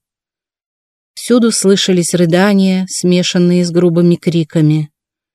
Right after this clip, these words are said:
«Смерть жидам! Смерть жидам!» Одна подробность еще больше растревожила сердце Марка, полное мучительной горечи.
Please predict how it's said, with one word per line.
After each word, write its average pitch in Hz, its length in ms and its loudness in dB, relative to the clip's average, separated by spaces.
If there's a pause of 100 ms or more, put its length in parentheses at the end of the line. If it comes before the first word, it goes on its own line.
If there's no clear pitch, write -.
«Смерть 196 520 0
жидам! 180 640 0 (320)
Смерть 202 540 0
жидам!» 190 720 0 (920)
Одна 196 300 0
подробность 226 680 0
еще 202 360 -2
больше 220 420 0
растревожила 190 800 0
сердце 185 480 -2
Марка, 156 560 -2 (320)
полное 185 400 2
мучительной 180 640 0
горечи. 165 680 -2